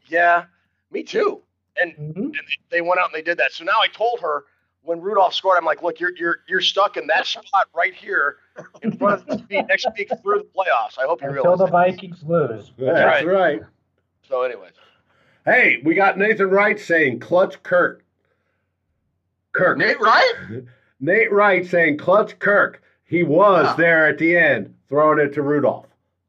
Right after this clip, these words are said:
Speaker 3: Damn straight.
Speaker 1: I,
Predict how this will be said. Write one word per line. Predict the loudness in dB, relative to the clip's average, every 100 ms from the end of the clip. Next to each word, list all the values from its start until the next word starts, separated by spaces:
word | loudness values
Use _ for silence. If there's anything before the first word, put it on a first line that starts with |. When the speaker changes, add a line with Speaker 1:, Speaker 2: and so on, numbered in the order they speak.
| _ _
Speaker 3:
Damn | 0 2 0
straight. | -2 -8 -8 -8 _ _ _ _ _ _ _ _ _ _ _ _ _ _ _ _ _
Speaker 1:
I, | -10